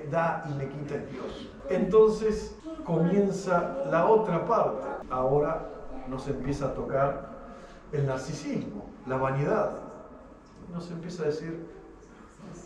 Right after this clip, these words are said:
"¿Sabes qué? Sos un santo. Qué bien, flaco.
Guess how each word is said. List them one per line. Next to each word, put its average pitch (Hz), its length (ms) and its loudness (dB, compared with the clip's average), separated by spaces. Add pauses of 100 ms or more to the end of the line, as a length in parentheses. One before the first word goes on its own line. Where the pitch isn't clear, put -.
(420)
"¿Sabes 139 360 -4 (120)
qué? 147 260 -4 (360)
Sos 135 260 -8
un 120 120 -8
santo. - 400 -10 (920)
Qué - 120 0
bien, 127 320 0
flaco. - 280 -4